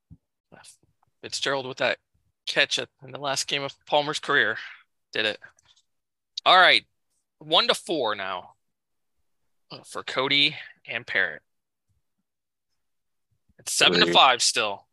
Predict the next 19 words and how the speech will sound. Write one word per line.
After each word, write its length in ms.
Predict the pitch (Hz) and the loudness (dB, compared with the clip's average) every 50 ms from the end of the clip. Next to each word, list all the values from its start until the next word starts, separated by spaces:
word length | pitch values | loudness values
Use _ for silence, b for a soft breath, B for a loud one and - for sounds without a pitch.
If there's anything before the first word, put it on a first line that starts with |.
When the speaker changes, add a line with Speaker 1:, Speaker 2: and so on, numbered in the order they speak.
| _ _ - | _ _ -4
Speaker 1:
Three, 300 | 123 147 151 127 101 95 | 0 2 4 4 4 2
okay. 420 | 120 127 - 135 113 95 85 78 - - - - _ _ _ _ _ _ _ _ _ _ _ _ _ _ _ _ _ _ _ _ _ _ _ _ _ _ _ _ _ _ _ _ _ _ _ _ _ _ _ _ _ _ _ _ _ | 0 0 2 2 2 2 2 -2 -4 -10 -12 -16 _ _ _ _ _ _ _ _ _ _ _ _ _ _ _ _ _ _ _ _ _ _ _ _ _ _ _ _ _ _ _ _ _ _ _ _ _ _ _ _ _ _ _ _ _
What 480 | - 135 139 165 220 254 - - - - - | -20 -2 2 4 4 4 4 2 -2 -2 0
is 260 | 185 170 160 156 156 | -2 0 0 -2 0
the 120 | 147 143 131 | 2 2 2
highest 800 | - - - 180 185 220 233 240 233 - - - - - - _ _ - | 2 2 4 6 6 8 6 6 6 4 2 2 0 -4 -6 _ _ -4
selling 500 | - - - - 156 175 202 214 208 196 | -2 -2 2 4 4 6 6 4 2 2
console, 800 | - - - 196 190 180 165 - - - 135 123 110 117 127 - _ | -2 0 2 4 4 4 2 -2 -4 -4 -4 -4 -6 -6 -8 -10 _
video 300 | 143 139 151 160 160 170 170 | -8 -4 0 2 2 2 4
game 200 | 170 165 160 170 | 2 0 0 0
console 580 | - 170 147 131 120 - - 123 120 110 - - | 0 2 2 2 0 0 -4 -4 -4 -4 -6 -8
of 100 | 120 107 - - | -10 -10 -2 0
all 200 | 127 131 127 - | 2 2 2 0
time? 500 | - - 110 110 87 92 95 - _ _ _ _ _ _ _ _ _ _ _ _ _ _ _ _ _ - _ _ _ _ - - _ _ _ _ _ _ _ _ _ _ _ | 0 -2 -2 -2 -2 -4 -8 -10 _ _ _ _ _ _ _ _ _ _ _ _ _ _ _ _ _ -20 _ _ _ _ -20 -20 _ _ _ _ _ _ _ _ _ _ _
A, 360 | 131 143 165 214 269 185 277 196 - - 147 | 4 6 6 6 6 4 4 2 0 -6 -6
the 100 | 151 156 | -6 -4
Nintendo 840 | 160 151 147 147 147 - - - 170 180 180 190 196 196 190 175 160 | -2 -2 -2 -2 -2 -4 0 0 0 2 4 4 4 4 4 2 -2
D 240 | 139 165 165 156 147 | 0 0 2 4 6
S. 600 | 147 165 208 - - - - - - - - - | 6 4 4 2 0 0 -2 -2 -4 -6 -8 -10